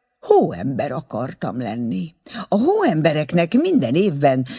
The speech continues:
több mint fél év szünidejük van." "Miért nem hóférfi?" "Hóember a nevük, de a hóemberséghez érettségi kell." "No,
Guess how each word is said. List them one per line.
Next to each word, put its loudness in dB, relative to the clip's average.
több 2
mint 0
fél 2
év 4
szünidejük -4
van." -12
"Miért 0
nem 4
hóférfi?" -2
"Hóember 4
a 4
nevük, 0
de 0
a 0
hóemberséghez 2
érettségi 0
kell." -12
"No, 2